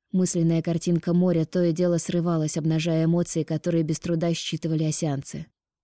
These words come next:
«Ты вызвана сюда для свидетельствования после чрезвычайного инцидента, возникновения спонтанного портала за пределами очерченной зоны»,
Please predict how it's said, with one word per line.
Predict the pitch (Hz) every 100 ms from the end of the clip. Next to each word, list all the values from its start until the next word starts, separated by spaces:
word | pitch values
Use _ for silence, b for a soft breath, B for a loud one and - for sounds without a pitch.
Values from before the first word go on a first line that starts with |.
| _
«Ты | 175 156
вызвана | 156 147 156 156
сюда | 151 156 147 147
для | 165 190
свидетельствования | - 196 185 180 180 175 - 185 180 185 185
после | 180 180 180
чрезвычайного | - 175 175 180 196 175 175 175 175
инцидента, | 165 185 170 151 131 - - 165 _
возникновения | - 151 151 156 160 160 160 160 156
спонтанного | 170 160 151 156 160 160
портала | 165 156 170 165 160
за | 165
пределами | 160 147 156 156 165 -
очерченной | 165 - 156 139 - 151 151
зоны», | 151 151 - -